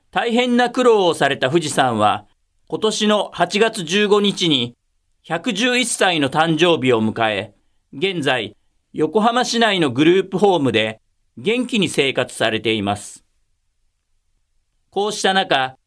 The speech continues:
今回様々な方にご協力いただき、私はこのグループホームを訪れ、ラジオ局として初めて富士山への単独インタビューを行いました。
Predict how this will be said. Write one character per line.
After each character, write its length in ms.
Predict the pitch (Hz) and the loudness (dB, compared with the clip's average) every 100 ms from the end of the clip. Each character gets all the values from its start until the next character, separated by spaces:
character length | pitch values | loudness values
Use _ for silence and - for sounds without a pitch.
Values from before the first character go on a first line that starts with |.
| _ _ | _ _
今 220 | - 202 | -4 -4
回 380 | - 143 120 - _ | 0 0 0 -6 _
様 340 | - 165 202 | -8 -2 0
々 240 | 240 247 208 | 0 2 2
な 120 | 170 | 0
方 260 | 165 151 160 | 0 0 0
に 240 | 127 110 | 0 0
ご 160 | 110 143 | -2 2
協 220 | 190 180 | 2 4
力 200 | 175 175 | 2 2
い 80 | 165 | 0
た 120 | 165 | 0
だ 140 | 156 | 0
き、 340 | 156 147 135 - _ _ _ _ _ - | -2 -2 -4 -10 _ _ _ _ _ -12
私 380 | 156 170 165 | -6 -4 0
は 260 | 165 160 156 _ _ _ - | 2 2 -2 _ _ _ -4
こ 120 | 185 | -2
の 100 | 202 | 0
グ 160 | 139 | 2
ル 80 | 190 254 | 2 2
ー 20 | 254 | 0
プ 160 | 262 | 0
ホ 220 | 220 240 | 4 4
ー 40 | 226 | 4
ム 160 | 170 | 4
を 140 | 147 135 | 2 2
訪 300 | 151 147 139 | 2 0 2
れ、 260 | 123 107 104 _ _ _ | 0 0 -8 _ _ _
ラ 200 | - 151 | -6 -4
ジ 140 | 160 226 | -2 -2
オ 80 | 269 | 0
局 260 | 226 - | 0 0
と 140 | - 160 | -2 -2
し 100 | - | -2
て 100 | 127 | -2
初 280 | 139 143 | -2 0
め 100 | 240 | 0
て 320 | 220 156 131 - _ _ _ | 2 0 -2 -10 _ _ _
富 100 | - | -6
士 120 | 196 202 | -4 -2
山 260 | 170 151 | 0 0
へ 60 | 139 | 0
の 100 | 117 | -2
単 260 | - 165 | 0 0
独 220 | 202 208 220 | 0 2 2
イ 100 | 214 | 2
ン 120 | 214 | 0
タ 100 | 175 | 0
ビ 160 | 139 | 2
ュ 40 | 135 | 2
ー 60 | |
を 140 | 117 117 | 2 2
行 140 | 120 117 | -2 -2
い 80 | 113 | 0
ま 120 | 104 | -2
し 100 | 101 | -4
た。 260 | 92 71 | -4 -4